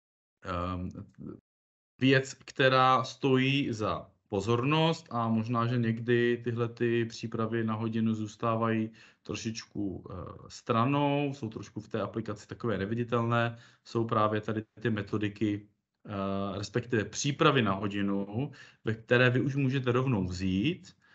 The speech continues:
Díky tomu, že oni jsou ve Wordu, si je můžete libovolně upravit a použít ve výuce.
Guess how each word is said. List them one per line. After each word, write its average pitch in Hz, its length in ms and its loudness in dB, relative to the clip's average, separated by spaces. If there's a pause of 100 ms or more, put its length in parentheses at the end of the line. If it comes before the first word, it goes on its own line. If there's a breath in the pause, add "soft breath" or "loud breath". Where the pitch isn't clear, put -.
(180 soft breath)
Díky 110 220 0
tomu, 123 220 4
že 123 100 0
oni 127 160 4
jsou 127 160 2
ve 117 80 4
Wordu, 117 340 2
si 123 120 -2
je 120 40 2
můžete 110 420 -2 (100)
libovolně 120 500 0
upravit 95 880 -2 (440 soft breath)
a 110 260 6
použít 110 720 -2
ve 104 180 -2
výuce. 95 560 -6